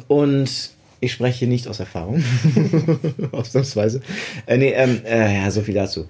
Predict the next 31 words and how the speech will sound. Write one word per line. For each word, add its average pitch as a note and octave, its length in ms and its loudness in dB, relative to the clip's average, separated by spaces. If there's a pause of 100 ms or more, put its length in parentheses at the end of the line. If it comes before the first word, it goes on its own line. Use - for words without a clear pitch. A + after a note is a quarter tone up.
(580)
Aber A#2 400 4
bei A#2+ 120 2
uns F#3 180 -2
im G3+ 100 2
Wohnzimmer, A2+ 640 0
im D3+ 80 2
Studentenwohnheim, B2+ 880 2
also G#2+ 140 -4
ich G#2+ 140 -6
wohne B2 160 4
ja A2+ 40 4
mit, G#2+ 360 0 (100)
äh, A2+ 120 4
in G#2+ 80 0
einem A2 140 4
Männerwohnheim, C#3 640 0
wir B2+ 60 -2
sind B2+ 160 -2
siebzehn C#3+ 320 -2
Männer C3+ 220 0
auf C3+ 80 -2
dem C#3 80 -6
Stock D3 300 -4
oder A2+ 160 2
siebzehn A#2 320 0
Zimmer, C#3+ 380 0 (280)
wir A2+ 140 2
haben C3 120 2
aber A#2+ 180 2
auch A2+ 120 0
Gemeinschaftsräume. G#2+ 760 0